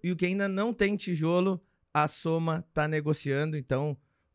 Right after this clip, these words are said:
quem se eleger deputado, for morar perto da Assembleia ali, já tem todo um mapeamento de imóveis ali de médio e alto padrão pra o conforto dos novos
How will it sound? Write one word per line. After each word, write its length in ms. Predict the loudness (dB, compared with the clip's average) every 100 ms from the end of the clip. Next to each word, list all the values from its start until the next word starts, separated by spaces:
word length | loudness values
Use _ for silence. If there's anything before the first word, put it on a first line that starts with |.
| -20 -8
quem 120 | -6
se 120 | -4
eleger 520 | -2 -2 -2 -2 -2
deputado, 680 | -2 -6 -4 0 2 0 -2
for 200 | -6 -4
morar 260 | 0 2 2
perto 300 | 2 0 -2
da 100 | -4
Assembleia 580 | -2 0 2 2 2
ali, 140 | 0 2
já 120 | 0
tem 180 | 0 -4
todo 280 | 0 2 2
um 40 |
mapeamento 1120 | 2 0 -2 -2 -2 -2 -2 -4 -6 -6 -10 _ _ _
de 220 | -8 -4
imóveis 680 | -2 -2 -2 -2 -2 -4 -2
ali 300 | -4 -2 -4
de 160 | -4 -2
médio 340 | -2 -4 -4
e 20 |
alto 240 | -4 -4 -6
padrão 520 | -4 -2 -2 -2 -4 -10 _ _ _
pra 160 | -2 -2
o 60 |
conforto 640 | -2 -6 -8 -8 -8 -8 -12
dos 220 | -10 -8
novos 600 | -6 -6 -8 -12 -14 _